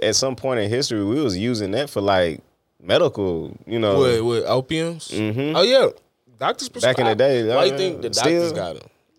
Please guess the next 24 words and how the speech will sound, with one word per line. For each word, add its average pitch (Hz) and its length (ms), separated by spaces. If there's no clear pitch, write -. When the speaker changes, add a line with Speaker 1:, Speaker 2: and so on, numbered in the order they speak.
Speaker 2:
That's 131 140
what 151 60
I'm 151 80
saying. 143 280
Like, 104 120
come 139 160
on 110 100
now, 113 180
that's 117 240
some, 113 400
come 123 180
on 90 100
now, 90 140
that's, 101 380
it's 101 180
just 98 200
Speaker 1:
Crazy, 87 360
Speaker 2:
but 147 200
it's 87 160
Speaker 1:
bro. 151 100
Speaker 2:
just, 131 140
we 139 140
just 123 420
be, 123 260